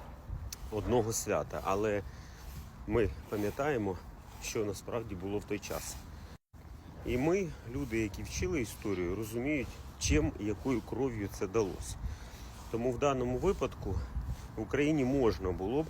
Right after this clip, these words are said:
День перемоги святкувати також, а не соромитись, таскати якісь маки, які ніколи не були символом перемоги, і соромитись, е, ветеранів.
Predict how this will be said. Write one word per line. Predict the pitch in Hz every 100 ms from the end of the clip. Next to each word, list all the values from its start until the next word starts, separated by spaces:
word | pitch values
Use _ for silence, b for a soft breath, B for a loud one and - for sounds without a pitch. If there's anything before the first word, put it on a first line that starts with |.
| - - 110
День | 117 104
перемоги | 110 107 135 147 110
святкувати | - - - 117 - 107
також, | 110 - 95 - - - B B B B B B -
а | 107
не | 110 101 -
соромитись, | - 127 117 147 131 - 90 - - -
таскати | - 101 - 120 - 98
якісь | 95 - 98 - B B B B -
маки, | 101 131 - 104 87 - - B B B B -
які | - 110
ніколи | 104 - 120 107
не | 104
були | 92 107
символом | 104 - 117 98 92 90 87 B B -
перемоги, | 113 101 101 135 139 98 - B B B B B B -
і | 110 110 104 92 B B B -
соромитись, | - 120 131 131 113 104 - - - B B B B B - -
е, | 92 87
ветеранів. | 87 107 120 107 78 78